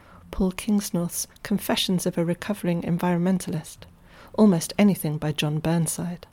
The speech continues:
and books by Charlotte Joko Beck, Sharon Blackie, Mark Boyle, Stuart Lee, Sogya Rinpoche, Peter Mathiesen, mountains and rivers poetry, Sappho,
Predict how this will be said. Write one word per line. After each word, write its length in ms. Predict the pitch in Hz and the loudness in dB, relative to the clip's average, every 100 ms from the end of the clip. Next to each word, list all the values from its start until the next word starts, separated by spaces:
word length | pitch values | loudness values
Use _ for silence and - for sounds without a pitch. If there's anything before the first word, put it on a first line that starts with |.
| _ _ - - - - - - - | _ _ -20 -20 -20 -20 -20 -20 -6
and 180 | 165 156 | -4 2
books 340 | 165 - - - | 2 2 0 -4
by 140 | 151 | 0
Charlotte 440 | - 180 170 - | 0 2 0 0
Joko 340 | - 165 - 160 | 0 -2 0 -4
Beck, 480 | 175 233 - - - - - | -2 -4 -6 -18 -20 -20 -8
Sharon 480 | - - 208 175 170 | 0 2 4 4 2
Blackie, 500 | 214 220 - 151 180 - | 0 -2 -6 -6 -6 -2
Mark 440 | 196 233 - - - | 2 4 2 -6 0
Boyle, 400 | 202 185 170 - - | 2 2 0 -6 -2
Stuart 540 | - - - 170 - | 2 2 2 0 0
Lee, 340 | 208 226 180 170 - - | 0 0 0 -6 -14 -8
Sogya 500 | - - 165 170 170 | -2 0 0 0 0
Rinpoche, 680 | 180 269 254 180 - 151 185 - - - | 4 4 4 0 0 -2 -6 -12 -20 -8
Peter 320 | - 233 - 208 | 0 0 2 4
Mathiesen, 720 | 190 - 196 190 - 156 160 - - - - | 2 2 2 2 0 -4 -6 -12 -20 -16 -4
mountains 600 | 180 185 180 - 180 - | 0 2 2 2 0 0
and 120 | 170 | 0
rivers 300 | 190 196 180 | 2 2 0
poetry, 580 | - 165 - - 151 160 - - - | -2 -4 -2 -4 -4 -8 -14 -16 -2
Sappho, 640 | - 214 175 - 160 170 | 0 0 -2 -6 -6 -6